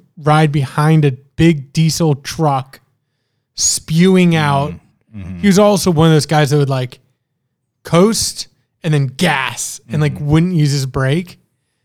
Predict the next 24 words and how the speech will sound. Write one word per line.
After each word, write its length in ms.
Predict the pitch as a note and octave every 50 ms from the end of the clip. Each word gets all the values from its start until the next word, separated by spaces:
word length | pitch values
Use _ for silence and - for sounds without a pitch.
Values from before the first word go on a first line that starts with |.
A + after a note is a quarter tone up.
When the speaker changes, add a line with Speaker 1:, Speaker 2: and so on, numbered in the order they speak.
| _ _
Speaker 1:
And 100 | - D3+
so 340 | - - E3 D3+ D3 D3 E3+ - _ _ _ _ _ _ _ _ -
you, 160 | F#3 G3 A#3+
you 220 | B3+ A3+ A3 A#3
could 160 | G3+ G#3 A#3 -
tell, 360 | - G#3+ G#3+ G#3+ A#3 B3+ B3+
like, 300 | A#3+ G#3 E3+ C#3+ - - _ _ _ _ _ _ _
he 260 | - - G#3+ A3 G#3+
enjoys 520 | A3+ G#3 F#3 C#3 E3+ F3+ F3 F3+ F#3 - F#3
looking 520 | F3+ D#3 C3+ C#3 D#3 E3 - - F3 F3
in 100 | E3+ D#3+
the 60 | D#3
rearview 380 | C#3+ D3 D#3 D#3+ D3+ D3+ D#3 D3+
mirror 340 | D3 D3 D3 D3+ E3 F3+ -
every 240 | - E3 D3 D3 D#3+
time 180 | C3+ D#3+ D#3 D3+
he 60 | D3
hits 100 | D3 C#3
the 80 | - D#3
gas 300 | C3+ D3 C#3+ D3+ D#3 - _ _ _ _ _ _
and 140 | - D3+ C3+
seeing 200 | - - F3 D3+ C#3+
a 40 |
big 340 | C3+ C3 - - D3+ C3 -